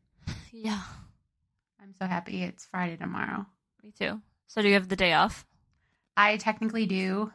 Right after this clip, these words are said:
Speaker 2: but I'm hoping to work a little bit in the morning before going in.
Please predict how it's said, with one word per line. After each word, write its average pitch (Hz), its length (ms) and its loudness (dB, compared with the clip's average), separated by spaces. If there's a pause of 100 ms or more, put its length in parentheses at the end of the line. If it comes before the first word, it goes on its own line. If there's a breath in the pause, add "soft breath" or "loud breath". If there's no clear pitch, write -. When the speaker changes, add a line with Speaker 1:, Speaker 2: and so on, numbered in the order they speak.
Speaker 2:
but 190 520 4 (120)
I'm 202 140 2
hoping 196 380 2
to 202 100 -6
work 185 200 2
a 180 60 0
little 185 200 0
bit 180 120 -2
in - 60 -4
the 185 60 2
morning 175 440 0 (260)
before 185 340 2
going 170 320 0
in. 170 200 0